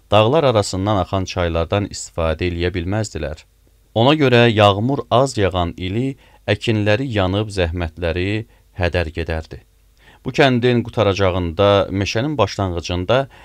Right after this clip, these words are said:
əski və ufaq daxmada Qızxanım adlı bir qadın on iki yaşlı oğlu ilə yaşayırdı. Bu qadın beş il idi ki, dul qalmışdı. Əri Mehdiqulunu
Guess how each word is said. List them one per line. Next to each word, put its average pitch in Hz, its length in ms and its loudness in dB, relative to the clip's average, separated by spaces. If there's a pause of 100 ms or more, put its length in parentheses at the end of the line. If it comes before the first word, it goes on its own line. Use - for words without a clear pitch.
(160)
əski 117 380 -4
və 160 140 0
ufaq 123 420 -4
daxmada 107 680 -2 (540)
Qızxanım 117 600 -2
adlı 98 460 -2
bir 107 160 -4
qadın 107 600 -2 (340)
on 110 140 2
iki - 180 -6
yaşlı 113 340 -2
oğlu 87 340 -2
ilə 76 180 -4
yaşayırdı. 78 540 -10 (600)
Bu 165 100 -2
qadın 135 440 4
beş 123 220 0
il 107 80 -2
idi 95 220 -4
ki, 95 200 -10
dul 90 180 -4
qalmışdı. 71 480 -8 (720)
Əri 104 280 4
Mehdiqulunu 95 840 -2